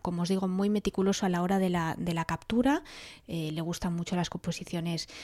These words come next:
minimalistas, que no haya muchos elementos para que, bueno, pues que no esté todo ahí como apelotonado y apiñado.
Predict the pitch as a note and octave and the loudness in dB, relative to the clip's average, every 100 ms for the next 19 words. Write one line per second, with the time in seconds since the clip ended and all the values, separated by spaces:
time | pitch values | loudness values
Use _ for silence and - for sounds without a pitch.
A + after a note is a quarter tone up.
0 | - F3+ F3+ E3+ E3 F#3+ - - F#3 F#3 | -6 -2 0 2 4 4 2 2 4 4
1 | - F3+ F3+ F3+ F3 F3 - - F3 E3+ | 0 0 2 2 2 -2 -2 0 0 2
2 | E3+ F3 F3 - E3 D#3+ D#3+ - E3+ D#3 | 0 0 -2 -2 -2 -2 -4 -4 -4 -4
3 | - - E3 E3 - F3+ E3+ E3 E3 E3 | -6 -8 -4 -2 -2 -2 0 0 0 -2
4 | E3+ E3+ E3 E3 D#3+ D#3+ E3+ F3 E3 - | -2 -2 0 -2 -2 0 2 2 0 -2
5 | E3+ G3 G3+ C4 | -2 0 0 0